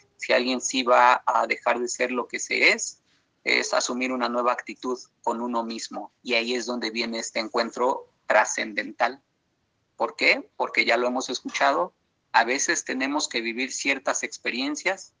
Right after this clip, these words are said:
para hacer un verdadero cambio. A veces tuve que pasar por esto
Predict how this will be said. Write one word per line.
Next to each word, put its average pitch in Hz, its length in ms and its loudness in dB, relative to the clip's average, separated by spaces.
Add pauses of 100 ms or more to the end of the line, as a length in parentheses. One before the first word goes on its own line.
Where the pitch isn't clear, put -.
(300)
para 107 180 4
hacer 120 280 -2
un 120 120 -6
verdadero 113 640 -2
cambio. 113 380 -2 (840)
A 120 120 2
veces 147 460 -2
tuve 269 300 -2
que - 120 -2
pasar - 560 0
por 117 180 0
esto 226 460 -2